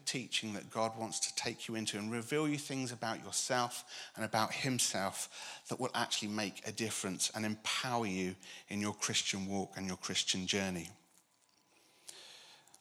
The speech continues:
I think there's another slide with daily, about daily bread. I'll move on, move on to that one in a minute. The Bible is meant to be bread for daily use, not cake for special occasions.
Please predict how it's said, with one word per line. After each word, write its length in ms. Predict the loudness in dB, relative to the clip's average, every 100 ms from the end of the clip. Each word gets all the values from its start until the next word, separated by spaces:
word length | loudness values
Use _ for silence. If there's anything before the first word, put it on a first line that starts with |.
| -20
I 40 | -12
think 160 | -8
there's 100 | -4
another 240 | 0 2 6
slide 560 | 6 6 2 2 0 -4 -8 -16 -20 -20 -20 -20 -12
with 140 | -2
daily, 320 | 4 4 4 -2 -8 -14 -12
about 220 | -4 -2 -4 -6
daily 260 | 0 2 2
bread. 220 | 4 4
I'll 80 | 6
move 260 | 6 4
on, 80 | 2 -2 -8 -14 -2
move 180 | 0 2
on 100 | 2
to 120 | 2
that 180 | 0 0
one 100 | 0
in 120 | 0
a 40 |
minute. 220 | 0 -2 -6 -16 _ _ _ -2 2 6
The 80 | 8
Bible 300 | 12 12 12
is 120 | 12
meant 240 | 12 10 10
to 80 |
be 100 | 6
bread 320 | 8 10 10 8
for 140 | 4
daily 340 | 8 10 8
use, 480 | 6 6 8 6 4 -6 -10 -10 0
not 340 | 6 8 8 6
cake 380 | 8 8 8 6
for 200 | 2 4
special 460 | 4 4 2 2
occasions. 880 | 0 0 0 0 0 -2 -4 -4 -4